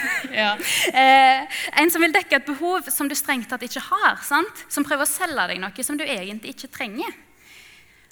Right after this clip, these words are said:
Jesus er svaret, men, men hva var egentlig spørsmålet? Hva var det egentlig han skulle løse?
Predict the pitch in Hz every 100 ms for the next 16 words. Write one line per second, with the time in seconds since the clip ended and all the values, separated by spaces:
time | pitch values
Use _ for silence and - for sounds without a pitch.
0 | _ 269 247 220 269 294 - 214 202 247
1 | 277 294 294 302 262 262 269 220 220 233
2 | 269 - 247 - 254 262 427 277 - 285
3 | 269 214 254 240 196 196 202 240 247 -
4 | 262 277 302 302 -